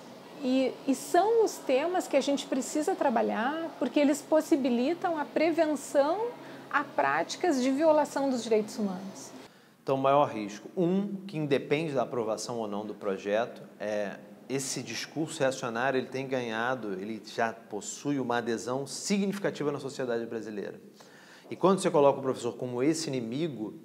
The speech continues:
Speaker 2: você tem pais que vão começar a intimidar os professores, ir nas escolas reclamar dos professores, algo que você estava relatando agora há pouco. É, o que que isso faz? Muitos professores, quando não estão vinculados a coletivos fortes de professores, sindicatos,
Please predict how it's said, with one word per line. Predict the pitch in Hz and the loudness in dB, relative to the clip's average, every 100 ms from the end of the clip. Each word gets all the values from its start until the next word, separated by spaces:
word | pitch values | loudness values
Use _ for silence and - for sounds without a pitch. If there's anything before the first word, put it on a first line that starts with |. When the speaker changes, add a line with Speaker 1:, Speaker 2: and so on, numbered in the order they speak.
| - - - - - - | -20 -20 -20 -20 -20 -18
Speaker 2:
você | 98 131 131 135 | -4 -2 0 0
tem | 131 143 | 0 0
pais | 143 151 135 139 147 | 4 8 8 8 2
que | - 151 | -2 -4
vão | 120 143 | 0 0
começar | 143 147 131 - | 4 2 2 0
a | 151 | -2
intimidar | 165 - 165 156 131 135 | -2 -4 -2 2 4 4
os | 135 | 2
professores, | 135 127 120 - 131 135 135 120 117 | -4 -6 -6 0 4 6 4 2 -2
ir | |
nas | 127 120 | -4 -4
escolas | - 123 120 | -2 0 0
reclamar | 117 110 110 110 | -2 -4 -4 -6
dos | 107 | -6
professores, | - 104 104 - 131 131 123 120 | -10 -8 -10 -2 2 2 2 6
algo | 127 131 | 6 6
que | - | 0
você | |
estava | - 123 | 2 4
relatando | 113 120 110 110 107 | 4 4 2 0 0
agora | 104 107 | 2 2
há | |
pouco. | 101 110 107 - - - - - - - - - | 0 -4 -6 -8 -18 -20 -20 -18 -20 -20 -12 0
É, | 117 120 123 - | 4 6 4 0
o | 127 | -4
que | 202 | -4
que | 202 | -4
isso | 190 180 | -6 -8
faz? | - 139 107 92 - | 4 6 6 0 -6
Muitos | 123 127 220 226 | -2 2 4 2
professores, | 160 - 120 - 160 156 | -2 -4 -4 0 2 2
quando | 160 131 120 | -2 -4 -2
não | 143 | -2
estão | 156 139 | -2 -4
vinculados | 110 127 127 117 117 117 | -6 -8 0 4 4 2
a | 117 | -2
coletivos | - 113 - 117 104 | -2 -4 -4 -8 -10
fortes | - 107 107 107 | -8 -4 -2 -4
de | - | -12
professores, | 101 101 104 - 123 113 107 | -10 -8 -10 -10 -6 -4 -6
sindicatos, | 113 101 - 123 143 143 - | -10 -12 0 4 4 0 -12